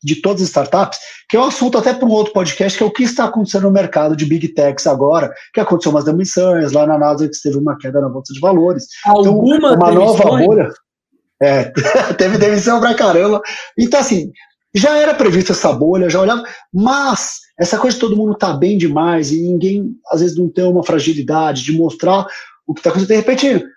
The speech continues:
Speaker 1: aquele cara que você falou ontem, aquela moça que você falou ontem, que tava, não, porque a minha startup, os processos, isso aqui, eu tava tipo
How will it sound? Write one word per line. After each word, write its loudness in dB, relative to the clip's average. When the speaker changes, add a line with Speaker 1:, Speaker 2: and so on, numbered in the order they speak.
Speaker 1:
aquele 2
cara 0
que -6
você 2
falou 2
ontem, 0
aquela 0
moça 0
que -4
você -2
falou 0
ontem, -2
que -8
tava, -2
não, 0
porque -6
a -2
minha -2
startup, -4
os -4
processos, -4
isso -8
aqui, -2
eu -4
tava -2
tipo -8